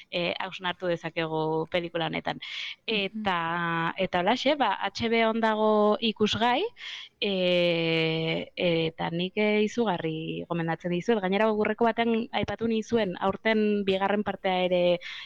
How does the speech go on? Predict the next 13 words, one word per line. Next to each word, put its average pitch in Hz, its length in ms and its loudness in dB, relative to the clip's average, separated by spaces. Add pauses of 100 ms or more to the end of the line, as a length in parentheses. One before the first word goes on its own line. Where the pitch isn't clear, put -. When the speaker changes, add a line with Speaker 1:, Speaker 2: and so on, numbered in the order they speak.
(140)
Speaker 1:
eh, 160 840 -2
aterako 226 440 0
dela, 220 260 4
Speaker 2:
Mhm. 302 200 -12
Speaker 1:
urrian, 214 380 2 (500)
beraz, 185 340 0 (100)
ni 190 220 0
behintzat, 190 400 0
eh, 170 200 0
irrikitan 170 500 -2
nago 160 220 0
ikusteko. 165 520 -2 (180)
Speaker 2:
Mhm. 233 340 2